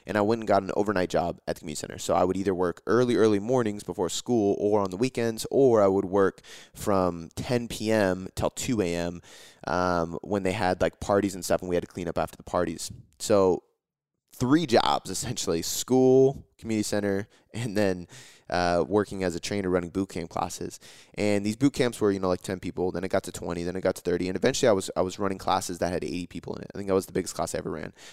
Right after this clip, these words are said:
We ran a class together as a unit, uh, myself and multiple trainers, of over a hundred people, but functionally it just doesn't work well when there's just one coach and a hundred and twenty people in a class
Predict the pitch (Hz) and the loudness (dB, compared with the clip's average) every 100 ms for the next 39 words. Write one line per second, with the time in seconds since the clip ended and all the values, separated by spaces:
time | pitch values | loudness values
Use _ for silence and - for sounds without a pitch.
0 | - 147 165 135 113 - 92 92 - 101 | 0 2 4 4 2 2 2 2 -2 2
1 | 104 98 87 90 98 92 92 - 90 82 | 6 6 4 0 0 0 -2 2 2 2
2 | 87 92 _ 90 92 92 90 87 87 98 | -4 -10 _ -6 -4 0 -2 0 0 0
3 | - 82 87 90 87 73 90 - 101 87 | 0 -6 -4 -4 -2 0 0 0 2 0
4 | 90 85 - 107 95 90 - - - - | -2 -8 -6 -2 0 -2 -4 -20 -20 -4
5 | 95 80 85 - _ _ - - 113 - | 2 4 2 0 _ _ -8 -2 -2 -2
6 | 98 98 90 85 98 95 78 92 - 90 | -2 0 -2 -2 -2 -2 -2 -2 -2 -2
7 | 85 82 76 69 - - - 90 82 82 | 0 0 -2 -6 -8 -8 -8 -6 -6 -8
8 | _ _ - - 92 82 - 87 95 90 | _ _ -4 -2 -2 -4 -10 -8 -4 -4
9 | 85 85 92 85 73 - - 73 76 64 | -6 -8 -10 -10 -10 -12 -10 -12 -6 -4
10 | 55 - | -4 -6